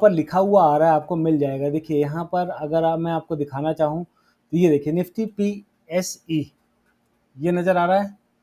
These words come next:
जहाँ पर काफ़ी सारे स्टॉक्स हैं, Concor है, ओएनजीसी है, भेल है, हिंद पेट्रो है, बीपीसीएल है।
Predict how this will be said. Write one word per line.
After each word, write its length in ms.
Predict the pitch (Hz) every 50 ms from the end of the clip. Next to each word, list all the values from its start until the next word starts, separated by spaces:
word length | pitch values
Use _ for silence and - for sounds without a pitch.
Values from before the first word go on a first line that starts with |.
| _ _ _ _ _ _ _ _ _ _ _ _ _ _ _ -
जहाँ 260 | 147 151 170 180 196
पर 120 | 185 208
काफ़ी 280 | 196 185 170 170 208 208
सारे 340 | 208 202 190 190 202 196 180
स्टॉक्स 500 | - - - - 156 151 151 151 - -
हैं, 60 | 156 151
Concor 480 | - 147 151 156 156 156 160 160 165 156
है, 140 | 160 160 156
ओएनजीसी 600 | 147 143 147 151 151 139 156 151 151 - 170 170
है, 180 | 156 160 156 135
भेल 280 | 131 135 147 151 147
है, 100 | 151 156 151
हिंद 240 | 143 147 147 143 139
पेट्रो 400 | - 143 135 - _ 156 156 156
है, 100 | 156 151
बीपीसीएल 640 | 143 139 139 - 156 147 - - 147 147 147 143 151
है। 120 | 151 143